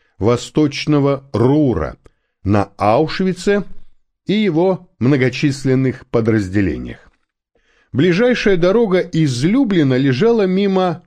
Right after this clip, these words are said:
Кельце. Затем мы пересекли промышленный район Катовице, невесёлую монотонную равнину с берёзами и ёлками –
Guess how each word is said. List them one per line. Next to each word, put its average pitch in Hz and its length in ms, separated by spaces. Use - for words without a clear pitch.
Кельце. - 640
Затем 139 460
мы 190 160
пересекли 165 640
промышленный 160 760
район 139 400
Катовице, 131 840
невесёлую 139 720
монотонную 135 720
равнину 131 600
с 80 100
берёзами 117 640
и 117 220
ёлками – 95 840